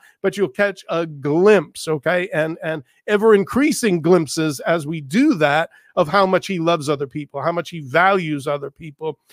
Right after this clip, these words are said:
And then through that, we're able to, to do what we <laughs> call speaking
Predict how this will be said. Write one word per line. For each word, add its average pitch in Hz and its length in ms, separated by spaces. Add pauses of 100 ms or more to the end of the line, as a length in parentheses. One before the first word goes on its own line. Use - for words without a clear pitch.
(240)
And 165 180
then 175 260
through 240 440
that, 156 340
we're 160 160
able 156 300
to, 151 300
to 156 180
do 165 160
what 165 160
we 180 180
<laughs> - 0
call 165 300
speaking 190 560